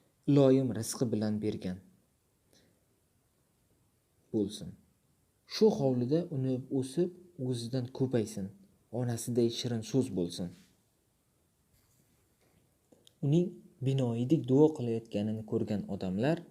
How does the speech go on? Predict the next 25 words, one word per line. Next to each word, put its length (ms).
shirin 280
so'zning 400
qudratiga 680
yana 280
bir 160
bor 180
tasannolar 840
aytib, 360
"Omin", 460
deb 160
yuzlariga 460
fotiha 460
tortishdi. 560
U 60
endi 340
bu 160
ko'chaga 440
yanada 440
serqatnov, 720
injiq 480
qaynonaning 760
irganib 540
hay-haylashiga 840
ham 180
qaramay, 500